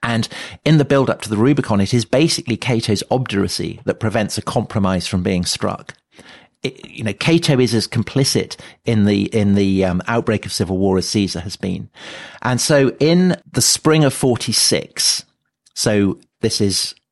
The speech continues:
two, three years after, uh, the, the, the beginning of the civil war, Caesar comes to Africa,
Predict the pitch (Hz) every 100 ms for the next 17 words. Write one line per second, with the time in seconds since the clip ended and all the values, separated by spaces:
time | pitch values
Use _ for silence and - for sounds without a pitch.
0 | _ _ - 127 - 107 101 90 85 -
1 | 113 104 - - 87 90 _ - 95 -
2 | - 92 - 92 90 90 98 98 90 -
3 | - 87 90 85 80 78 _ _ _ _
4 | _ - - 170 165 156 135 - 131 110
5 | - 107 - 107 - 87 -